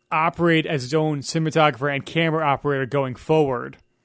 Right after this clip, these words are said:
under a pseudonym. But yeah, and so, like, e-, e-, everything now, like, a-, and the, his philosophy is, like, "I can work faster. I'm closer to the actors when I'm doing this 'cause I'm literally right next to them.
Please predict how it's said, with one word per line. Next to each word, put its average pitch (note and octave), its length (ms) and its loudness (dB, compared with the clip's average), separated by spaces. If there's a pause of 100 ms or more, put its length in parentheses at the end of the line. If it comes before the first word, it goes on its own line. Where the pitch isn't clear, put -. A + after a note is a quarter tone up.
(840)
under F3+ 240 6
a F#3 60 6
pseudonym. C#3 720 -2
But C#3 300 2 (600)
yeah, F#3 260 4
and D#3 80 -4
so, E3 140 2
like, D#3 140 2
e-, F#3 40 -6
e-, F3 380 -6
everything F3+ 340 0
now, F3+ 220 2
like, D3 260 0 (1300)
a-, F#3+ 180 -8
and F3 220 2
the, D#3+ 100 2
his D3 160 -2
philosophy E3 520 0
is, C3+ 120 -2
like, B2 160 -12
"I D3+ 80 0
can C3 180 -6
work C#3 220 0
faster. D3 460 2
I'm D#3 160 0
closer D#3 400 2
to C#3 100 -4
the C3+ 120 0
actors C#3 360 0
when C#3+ 60 -4
I'm B2 100 -6
doing A#2+ 280 -8
this D#3 160 -2
'cause B2+ 120 -8
I'm C3 200 -6
literally C#3+ 360 2
right C3 240 0
next A#2+ 300 -6
to E3 80 0
them. F#3 340 2